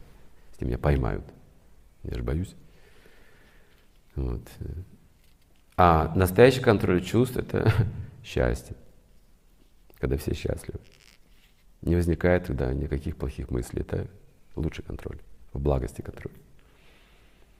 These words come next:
М. Люди ущемленные, завистливые, несчастные, конечно, начинают как-то обманывать друг друга, там, приворовывать что-то. М. И чувства не контролируют. А, потому что несчастливы. Но когда люди счастливы вместе, у них эти мысли уходят.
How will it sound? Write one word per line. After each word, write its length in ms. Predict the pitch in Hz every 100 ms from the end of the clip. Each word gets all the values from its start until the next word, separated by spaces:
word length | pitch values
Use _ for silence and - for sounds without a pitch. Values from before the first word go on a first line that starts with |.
| _ _ 71
М. 180 | 71 87 - - - - -
Люди 320 | 104 135 107
ущемленные, 680 | 90 107 101 117 123 113 90
завистливые, 560 | 87 113 117 101 90
несчастные, 540 | 87 85 113 117 117 87
конечно, 380 | 90 95 - 85
начинают 440 | 82 87 95 -
как-то 200 | 78 80
обманывать 440 | 80 95 104 98
друг 140 | 92 92
друга, 260 | 92 92
там, 220 | 87 85 - - - -
приворовывать 600 | - 78 78 87 95 90
что-то. 360 | - - - - - - - - _ _ - - _ _ _ -
М. 320 | 80 80 90 95 - - - -
И 80 | 85
чувства 300 | - - 92
не 120 | 87
контролируют. 640 | 85 78 76 78 78 - - - - - _ - - -
А, 160 | - -
потому 180 | - 131
что 120 | 180
несчастливы. 600 | 180 - 78 60 - -
Но 100 | 113
когда 240 | 127 120
люди 280 | 110 101 90
счастливы 480 | 87 90 85 - 131
вместе, 500 | 87 82 78 - 123
у 80 | 104
них 220 | 92 92
эти 180 | 92 -
мысли 300 | 87 80 -
уходят. 320 | - 65 69